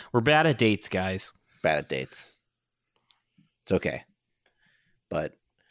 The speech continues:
Speaker 2: play Siege
Speaker 1: The
Speaker 2: again. Hooray, I guess.
Speaker 1: Yeah. Play Siege again if you want.
Speaker 2: Uh, I won't be, but I
Speaker 1: Okay.
Speaker 2: don't really like Ubisoft, so this is me.
Speaker 1: Yep.
Speaker 2: Mm.
Speaker 1: I mean
Speaker 2: Would you consider Siege as a games as a service game?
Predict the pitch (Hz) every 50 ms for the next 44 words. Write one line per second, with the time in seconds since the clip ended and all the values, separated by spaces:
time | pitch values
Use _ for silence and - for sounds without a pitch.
0 | _ _ _ _ _ _ _ - 95 104 101 - 120 110 98 90 98 117 101 95
1 | 92 92 92 95 101 _ _ _ _ _ - 90 87 85 85 87 87 87 - _
2 | - 76 76 78 80 - - - - - - _ _ _ _ _ - - 131 135
3 | - 151 143 135 135 143 139 135 135 131 - - 104 98 98 113 131 127 120 123
4 | 135 - _ - _ _ _ _ _ _ _ _ _ _ _ _ _ _ _ _
5 | _ _ _ _ _ _ _ - 87 80 78 78 78 - - 101 95 82 78 -
6 | - 82 78 - - _ _ _ _ _ _ _ - 92 82 - - _ _ -
7 | - - 76 78 76 76 73 73 78 80 - - 85 82 - - 85 - - -
8 | - - 82 80 82 _ _ _ _ _ _ _ _ _ _ _ _ _ _ _
9 | _ _ _ _ _ _ _ _ _ _ _ _ _ _ _ _ _ _ _ _
10 | _ _ _ _ _ _ - - 101 87 87 87 90 101 82 82 82 82 _ _
11 | _ _ _ _ _ _ _ _ _ _ - 85 - - 80 82 87 _ _ _
12 | _ _ _ _ _ _ - - - 113 110 101 - 123 160 160 - 190 180 202
13 | 180 180 180 - 202 185 185 185 185 180 180 165 165 170 175 175 175 185 175 170
14 | 165 - 180 175 170 175 175 - - - 170 170 170 180 170